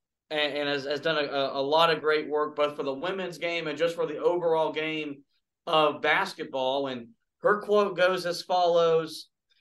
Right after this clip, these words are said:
"You can't always be the most talented person in the room, but you can be the most competitive."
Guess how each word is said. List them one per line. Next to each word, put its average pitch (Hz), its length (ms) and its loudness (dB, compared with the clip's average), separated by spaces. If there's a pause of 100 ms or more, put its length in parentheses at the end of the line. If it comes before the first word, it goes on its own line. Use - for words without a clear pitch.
(260)
"You 185 160 -2
can't 240 340 2
always 233 420 6
be 220 200 -8
the 208 160 -2
most 190 360 -4
talented 208 440 0
person 196 420 -2
in 175 140 -6
the 160 100 -4
room, 175 600 -4 (580)
but 240 240 4
you 269 80 -2
can 254 220 -2
be 247 120 -6
the 226 160 -4
most 214 360 -2
competitive." 170 680 -4